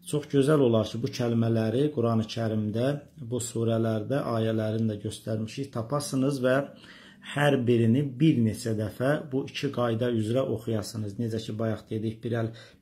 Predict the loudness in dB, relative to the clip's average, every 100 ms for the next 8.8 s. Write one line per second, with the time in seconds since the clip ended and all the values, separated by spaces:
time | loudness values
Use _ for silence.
0 | -6 -4 -2 0 0 0 -4 -2 -2 -2
1 | 0 -2 -2 -6 -4 -2 -2 -2 -2 -2
2 | -4 -6 -8 -2 -2 0 -2 0 2 0
3 | -2 -12 -20 -20 -4 2 4 4 0 -4
4 | -4 -2 -4 -2 -4 -2 -2 -2 -6 -8
5 | -2 0 0 0 2 0 2 2 2 -2
6 | -2 -2 0 0 -2 -4 0 2 2 0
7 | -4 -6 -2 -2 -2 -4 -4 -6 -20 -14
8 | -6 -6 -2 -2 0 0 0